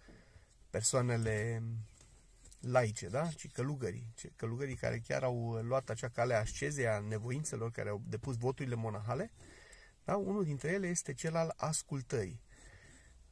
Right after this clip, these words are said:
Uh, de ce este necesară ascultarea? Desigur, putem să mergem la Vasile cel Mare, la întemeietorul mohani-,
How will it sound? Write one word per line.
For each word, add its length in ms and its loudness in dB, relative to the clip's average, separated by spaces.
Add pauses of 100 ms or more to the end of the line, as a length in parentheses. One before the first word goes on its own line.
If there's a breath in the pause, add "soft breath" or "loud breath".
Uh, 240 2 (120)
de 120 4
ce 200 0
este 240 4
necesară 500 6
ascultarea? 600 4
Desigur, 400 -4
putem 260 -2
să 120 -2
mergem 280 -2
la 260 0
Vasile 460 0
cel 180 -2
Mare, 460 0
la 100 -8
întemeietorul 580 -2
mohani-, 380 0